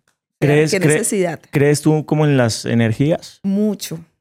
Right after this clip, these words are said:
Speaker 2: mucho. Creo mucho en las energías. Fíjate que el día que yo me caí, a mí me escri-, me, estábamos en el programa, eso fue en el, en la primera prueba, eso fue a las seis de la tarde, y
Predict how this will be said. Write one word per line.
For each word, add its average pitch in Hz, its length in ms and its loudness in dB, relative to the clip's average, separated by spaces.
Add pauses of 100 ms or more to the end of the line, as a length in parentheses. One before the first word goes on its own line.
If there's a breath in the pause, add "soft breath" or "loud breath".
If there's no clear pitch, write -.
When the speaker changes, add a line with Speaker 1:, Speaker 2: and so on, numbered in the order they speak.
Speaker 2:
mucho. 185 440 -8
Creo 190 260 -4
mucho 214 340 -4
en 214 60 -8
las 214 120 -8
energías. 180 680 -10 (680)
Fíjate 214 440 -4
que - 380 -6 (100)
el 190 520 -4
día 226 220 -4
que 269 140 -6
yo 214 120 -2
me 208 140 -6
caí, 214 420 -6 (1160)
a 196 100 -2
mí 185 120 -2
me 180 100 -2
escri-, 196 320 -8
me, 180 600 -6
estábamos 170 480 -8
en 247 80 -2
el 214 100 -4
programa, 170 560 -6
eso 180 200 -10
fue 175 160 -6
en 180 80 -6
el, 196 140 -10 (120)
en 185 80 -8
la 190 120 -6
primera 160 300 -6
prueba, 180 260 -6
eso - 140 -12
fue 196 120 -8
a - 20 -4
las 185 140 -6
seis 175 200 -6
de 185 80 -8
la 196 120 -8
tarde, 170 420 -10 (1000)
y 277 520 0